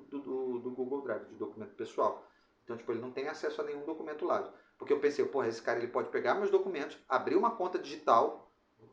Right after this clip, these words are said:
enviando os documentos digitalizados, conseguir ter acesso, mandar tudo pra tal da conta digital, que ele vai ter, é, é, senha, a porra toda, e aí fudeu."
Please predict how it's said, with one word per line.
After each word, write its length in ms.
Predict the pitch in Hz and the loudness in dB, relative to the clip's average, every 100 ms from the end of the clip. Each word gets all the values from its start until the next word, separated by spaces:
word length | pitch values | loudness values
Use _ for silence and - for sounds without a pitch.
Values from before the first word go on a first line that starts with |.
| _ - | _ -14
enviando 440 | 117 110 120 127 | -10 -4 -2 0
os 60 | 131 | 2
documentos 360 | 131 131 117 | 2 2 -6
digitalizados, 680 | 113 117 123 123 117 117 - - _ _ _ _ | -8 0 0 2 2 2 0 -6 _ _ _ _
conseguir 260 | 143 135 143 | -8 -4 0
ter 100 | 165 | 4
acesso, 400 | 147 - 147 151 | 4 4 2 2
mandar 400 | 165 151 143 214 | 0 4 8 8
tudo 180 | 277 - | 6 0
pra 140 | 208 | 0
tal 140 | - 185 | 2 4
da 60 | 185 | 2
conta 200 | 185 180 | 0 -4
digital, 540 | 147 151 - 135 170 | -4 -4 4 6 4
que 120 | - 135 | 2 2
ele 100 | 135 | 4
vai 180 | 139 | 2
ter, 720 | 127 135 135 127 120 110 101 - | 2 8 8 10 6 2 0 -4
é, 120 | 110 | -4
é, 680 | 101 107 95 92 90 85 85 - _ - | -4 -2 -2 -4 -6 -8 -12 -16 _ -20
senha, 500 | - 120 139 165 127 | -6 -4 -2 -4 -4
a 40 | |
porra 240 | 127 127 123 | -2 -2 -2
toda, 400 | - 120 151 - | -2 2 2 2
e 80 | |
aí 240 | 117 202 - | 0 0 -2
fudeu." 400 | - - - | -6 -2 -2